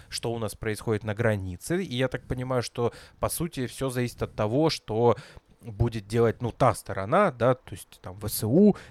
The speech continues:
и так далее. Но вы возвращаетесь, потому что, э, ну, это я уже додумываю, потому что денег нет, э, коммуналка приходить с августа уже начнёт, и нам нужно возвращаться к нормальной жизни.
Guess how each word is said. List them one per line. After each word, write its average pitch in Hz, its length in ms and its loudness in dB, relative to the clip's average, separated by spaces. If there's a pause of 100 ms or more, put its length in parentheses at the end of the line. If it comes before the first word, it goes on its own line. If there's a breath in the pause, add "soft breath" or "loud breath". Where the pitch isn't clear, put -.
и 117 80 -2
так 110 240 -2
далее. 101 460 4
Но 190 260 8
вы 190 220 4
возвращаетесь, 160 840 4
потому 151 400 -4
что, 123 320 0 (460 soft breath)
э, - 60 -20 (400)
ну, 151 120 2
это 135 140 4
я 123 140 4
уже 107 160 0
додумываю, 113 540 2
потому - 100 -10
что - 140 -10 (180)
денег - 360 -4
нет, 208 320 4 (260 loud breath)
э, - 160 -6 (100)
коммуналка 123 520 2
приходить 110 460 -2
с - 100 -4
августа 104 420 -4
уже 101 180 -6
начнёт, 156 680 4
и 113 120 -4
нам 180 260 4
нужно 131 240 -4
возвращаться 104 560 -2
к - 80 -16
нормальной 123 420 0
жизни. 95 420 -8